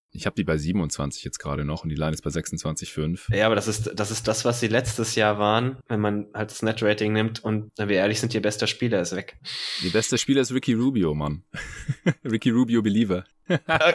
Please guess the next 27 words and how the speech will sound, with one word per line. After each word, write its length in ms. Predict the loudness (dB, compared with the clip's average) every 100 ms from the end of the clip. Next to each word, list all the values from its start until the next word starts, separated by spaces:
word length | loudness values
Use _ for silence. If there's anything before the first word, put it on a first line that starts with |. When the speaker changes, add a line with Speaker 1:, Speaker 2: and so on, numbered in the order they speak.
| 4
Speaker 2:
okay, 220 | 4 4
in 120 | 4 6
dem, 200 | 6 6
in 80 | 6
dem 160 | 6 6
Moment, 240 | 6 6
wo 20 |
du 100 | 2
das 240 | 6 4 6
sagst, 380 | 4 4 4
dann 140 | 6 8
musst 320 | 8 6 6
du 120 | 6
unter 240 | 6 6 6
die 280 | 6 6 6
<laughs> 60 |
sechsundzwanziger 1000 | 6 6 6 4 0 4 4 4 4 4 4
Linie 440 | 4 2 2 2
wetten. 380 | 2 0 -4 -2
Speaker 1:
<laughs> 840 | -2 0 0 0 -2 0 0 0 -6 -10 -8 -6 -4 -4 -4 -4 -6 -6 2
Ey, 180 | 6 8
das 160 | 6
wär 200 | 6 8 6
echt 140 | 4
enttäuschend, 520 | 2 4 4 2 2
wenn, 340 | 4 6 4 4
äh, 500 | 4 4 4 2